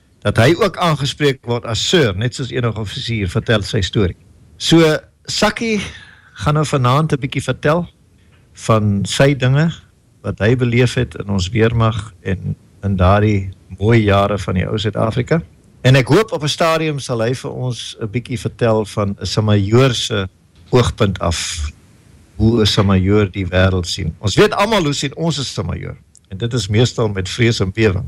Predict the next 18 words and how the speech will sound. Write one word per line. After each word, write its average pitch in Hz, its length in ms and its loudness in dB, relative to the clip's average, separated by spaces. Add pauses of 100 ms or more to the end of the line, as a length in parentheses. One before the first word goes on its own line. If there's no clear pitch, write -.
(280)
maar, 92 200 0
eh, 95 180 -4 (260)
sal 113 240 -4
goed - 200 0
wees 101 220 2
om 92 140 -4
te 90 100 -10
hoor, 92 320 2 (560)
eh, 92 440 2 (560)
wat 113 180 2 (140)
dink 107 280 0
'n - 80 -2
Samajoor 90 560 2
en 85 140 0
hoe 95 140 -6
sien 90 220 0
hy 85 180 4
dinge. 85 300 -4